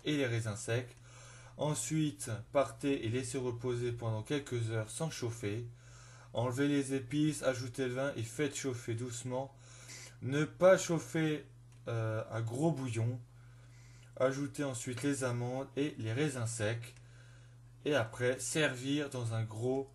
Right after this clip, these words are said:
dans un grand épeau vert. Voilà.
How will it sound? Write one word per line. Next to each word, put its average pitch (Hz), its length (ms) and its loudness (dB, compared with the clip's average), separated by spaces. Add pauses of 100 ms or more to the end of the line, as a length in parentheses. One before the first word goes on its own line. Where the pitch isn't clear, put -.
(560)
dans 113 140 -2
un 113 100 2
grand 120 420 -2
épeau 123 420 0 (200)
vert. 98 420 4 (1120)
Voilà. 98 340 -2